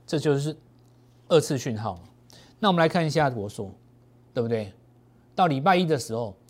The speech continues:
转型太阳能在这个地方跟各位讲过，转投资太阳能导电浆，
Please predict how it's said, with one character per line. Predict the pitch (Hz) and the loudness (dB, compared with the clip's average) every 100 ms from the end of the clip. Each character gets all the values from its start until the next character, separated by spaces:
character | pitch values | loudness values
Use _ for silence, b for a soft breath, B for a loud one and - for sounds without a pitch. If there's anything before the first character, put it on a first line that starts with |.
| b b b - | b b b -6
转 | 147 139 | -2 -2
型 | 165 | -2
太 | 175 208 | 0 0
阳 | 185 | 0
能 | 131 110 143 | -2 -6 -4
在 | 151 | -2
这 | 143 | -2
个 | 143 | -2
地 | 139 | -4
方 | 127 127 - | -6 -8 -6
跟 | 131 | -8
各 | 135 | -4
位 | 120 | -4
讲 | 117 90 | -4 -10
过， | 98 98 | -12 -12
转 | - 117 117 | -6 -6 -2
投 | 131 | -4
资 | 135 | -4
太 | 160 143 | -4 -4
阳 | 123 | -4
能 | 113 | -6
导 | 117 95 | -8 -8
电 | 120 101 | -8 -8
浆， | 101 | -10